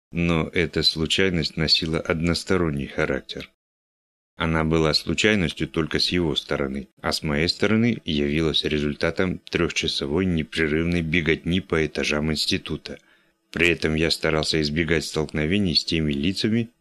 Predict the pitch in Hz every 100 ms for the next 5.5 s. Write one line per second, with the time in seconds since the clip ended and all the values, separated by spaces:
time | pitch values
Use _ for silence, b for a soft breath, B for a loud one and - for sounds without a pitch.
0 | _ 80 - 85 107 98 80 80 92 98
1 | 82 76 - 82 87 85 95 85 71 65
2 | 67 - 69 - _ _ _ 80 76 -
3 | 92 120 - 85 71 69 82 78 85 -
4 | 80 73 69 - 117 - - 90 90 -
5 | 87 - 76 65 -